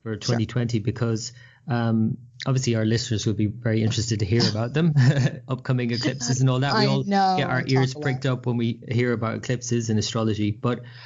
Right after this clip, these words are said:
Speaker 1: I'm just wondering, um, what do you see, um, these solstices, uh, how do you see that as significant? I mean, that doesn't happen that often. Have you looked back at that over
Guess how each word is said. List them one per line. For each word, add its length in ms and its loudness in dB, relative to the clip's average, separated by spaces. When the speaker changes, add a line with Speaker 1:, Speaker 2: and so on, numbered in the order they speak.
Speaker 1:
I'm 120 0
just 200 -2
wondering, 380 2
um, 640 -2
what 200 -4
do 80 -2
you 80 2
see, 560 0
um, 540 0
these 240 2
solstices, 840 -2
uh, 140 -4
how 200 -2
do 80 4
you 80 4
see 160 0
that 180 -4
as 180 -4
significant? 640 -2
I 40 2
mean, 140 6
that 180 -4
doesn't 320 -2
happen 500 -4
that 180 -2
often. 440 -2
Have 240 -6
you 80 2
looked 280 0
back 260 -2
at 120 -4
that 260 -4
over 480 -2